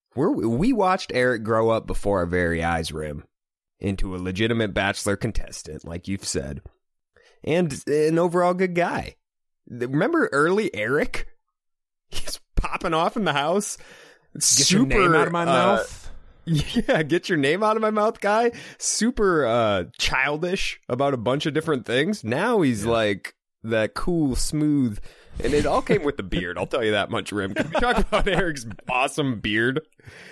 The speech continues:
Speaker 1: It aged
Speaker 2: I have a
Speaker 1: him,
Speaker 2: note on that.
Speaker 1: it
Speaker 2: It's
Speaker 1: aged
Speaker 2: good.
Speaker 1: him in
Speaker 2: It's
Speaker 1: look
Speaker 2: good.
Speaker 1: and in emotional intelligence. <laughs>
Speaker 2: Man, wh-, Eric really did go kind of, I mean,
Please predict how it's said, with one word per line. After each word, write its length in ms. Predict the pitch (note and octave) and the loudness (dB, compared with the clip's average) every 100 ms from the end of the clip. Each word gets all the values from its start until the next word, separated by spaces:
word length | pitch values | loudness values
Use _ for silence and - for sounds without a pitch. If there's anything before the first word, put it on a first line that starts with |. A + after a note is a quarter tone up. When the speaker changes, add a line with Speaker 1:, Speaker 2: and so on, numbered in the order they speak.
| - - - - | -20 -20 -20 -8
Speaker 1:
It 120 | - - | -6 0
aged 140 | C#3+ | 2
Speaker 2:
I 80 | C3+ | 4
have 140 | C3 | 4
a 40 | A#2+ | 2
Speaker 1:
him, 60 | |
Speaker 2:
note 200 | A2+ A2 | 2 2
on 160 | G#2 F#2+ | 2 0
that. 260 | F2+ F#2 | 0 0
Speaker 1:
it 100 | - | 0
Speaker 2:
It's 100 | B2 D#3 | 0 2
Speaker 1:
aged 80 | A2 | 0
Speaker 2:
good. 100 | G2+ | 0
Speaker 1:
him 140 | C3 | 0
in 80 | B2 | 0
Speaker 2:
It's 120 | A#2 | 2
Speaker 1:
look 160 | C3+ G3+ | 2 2
Speaker 2:
good. 340 | G3+ F2+ E2+ | 0 -2 -2
Speaker 1:
and 300 | C#3 D3+ D#3+ | 0 2 0
in 520 | D3+ D3+ C#3+ C#3 C#3+ A2+ - - _ | 0 0 2 2 -2 -6 -12 -20 _
emotional 640 | A2+ A2+ A#2+ C#3 - B2 A2 | -8 -2 0 0 0 0 0
intelligence. 840 | G#2 A#2+ F#2+ D#2+ - - A#2+ - - - - | 0 -2 -4 -6 -12 -6 -4 -4 -2 -2 -2
<laughs> 260 | - D3 - | -4 -12 -4
Speaker 2:
Man, 420 | - G2 F#2 E2+ A#1 | -2 0 -2 -4 -4
wh-, 160 | A2+ - - - - | -4 -4 -14 -18 -4
Eric 320 | C#3+ G#3+ - | 0 2 2
really 240 | D#3+ F3+ | 2 2
did 180 | D#3+ C#3+ | 2 0
go 260 | C3+ C3+ C3 | 2 2 2
kind 240 | C3+ B2+ | 0 -2
of, 260 | B2+ A2+ - G2+ - | 0 -4 -10 -14 -12
I 60 | - | -6
mean, 400 | A2+ A2 F#2+ F2+ | -2 -2 -2 -4